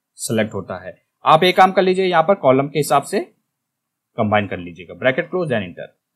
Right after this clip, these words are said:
ये देखिएगा आपका काम हो गया, वन, टू, थ्री, फ़ोर, वन, टू, थ्री। पहले उसने एक कॉलम को ले लिया, फिर डेटा नहीं है, फिर दूसरे कॉलम को ले लिया। ठीक है, यही आपको चाहिए था, समझ गए आप।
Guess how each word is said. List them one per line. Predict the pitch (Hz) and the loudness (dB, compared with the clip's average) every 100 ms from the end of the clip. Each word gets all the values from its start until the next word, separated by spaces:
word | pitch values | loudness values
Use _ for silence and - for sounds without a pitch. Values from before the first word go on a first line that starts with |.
| - | -4
ये | 147 | -2
देखिएगा | 160 175 180 | 0 2 4
आपका | 135 - 202 | 2 2 -2
काम | 131 110 | 0 -2
हो | 90 | -6
गया, | 90 78 _ _ - | -12 -12 _ _ -2
वन, | 117 185 233 | 4 6 4
टू, | 233 175 226 | 0 0 0
थ्री, | 233 131 180 208 | -2 -6 -4 -6
फ़ोर, | - 107 82 - _ _ _ _ | -4 -4 -4 -10 _ _ _ _
वन, | 104 139 190 208 | 0 4 4 0
टू, | 170 160 | -4 -6
थ्री। | 127 101 | -6 -2
पहले | 135 151 | 0 2
उसने | 175 - 131 | 0 -4 -2
एक | 151 160 | 0 6
कॉलम | 165 175 180 | 6 4 -2
को | 185 | -2
ले | 180 180 | -2 -2
लिया, | 180 185 208 - | -2 -4 -6 -8
फिर | 151 | -4
डेटा | 143 160 175 | 0 4 4
नहीं | 175 175 | 2 -6
है, | 175 | -8
फिर | 165 - 165 226 151 | -10 -6 0 2 0
दूसरे | 123 - 123 | -8 -6 -2
कॉलम | 113 107 | -2 -2
को | 107 | -8
ले | 98 87 | -12 -12
लिया। | 85 80 | -16 -16
ठीक | - 165 | -10 -2
है, | 262 - | -2 -2
यही | 110 117 | -4 2
आपको | 143 151 | 2 2
चाहिए | 160 170 180 | -6 -2 -2
था, | 214 220 _ _ _ _ _ _ _ | 0 -2 _ _ _ _ _ _ _
समझ | - 131 156 | -2 0 4
गए | 175 | 6
आप। | 175 202 | 6 6